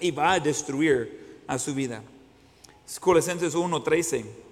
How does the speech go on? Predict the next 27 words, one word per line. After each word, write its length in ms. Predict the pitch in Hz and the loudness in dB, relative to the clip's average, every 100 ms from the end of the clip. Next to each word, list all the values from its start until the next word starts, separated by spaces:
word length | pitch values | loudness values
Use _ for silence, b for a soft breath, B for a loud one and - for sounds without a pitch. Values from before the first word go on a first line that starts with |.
| - B B B _ | -20 B B B _
"El 180 | 156 143 | -4 0
cual 280 | 175 190 | 2 2
nos 180 | 202 175 | 2 -2
ha 80 | 185 | 0
librado 580 | 180 165 165 196 185 151 | 2 2 4 4 4 4
de 140 | 139 | 4
la 160 | 139 135 | 4 0
potestad 420 | 139 135 - 165 | -4 -4 -2 -2
de 100 | 160 | -2
las 120 | 147 | -4
tinieblas 760 | 160 139 160 165 131 110 - - | -6 -6 -6 -6 -8 -10 -12 -12
y 200 | - 175 | 4 4
trans-, 520 | 175 165 165 160 147 147 - - | 4 2 0 -2 -8 -12 -16 -14
trasladado 1040 | 160 175 175 156 147 156 220 208 151 151 | 0 0 0 -2 0 4 4 6 6 6
al 120 | 151 143 | 4 2
reino 540 | 156 214 165 143 151 - - | 2 0 -2 -6 -6 -12 -8
de 120 | 156 | -6
su 120 | 170 | -2
amado 340 | 156 170 156 160 | 0 2 2 0
Hijo, 360 | 175 - 120 | -2 -4 -4
en 100 | 135 | -4
quien 200 | 131 175 | -2 -4
tenemos 360 | 170 175 190 160 | -2 -4 -2 0
redención 600 | 156 147 139 - 190 214 | -2 -2 -6 -2 -2 -2
por 140 | 190 | -6
su 120 | 175 | -8
sangre, 480 | 185 185 151 120 110 | -6 -6 -6 -6 -8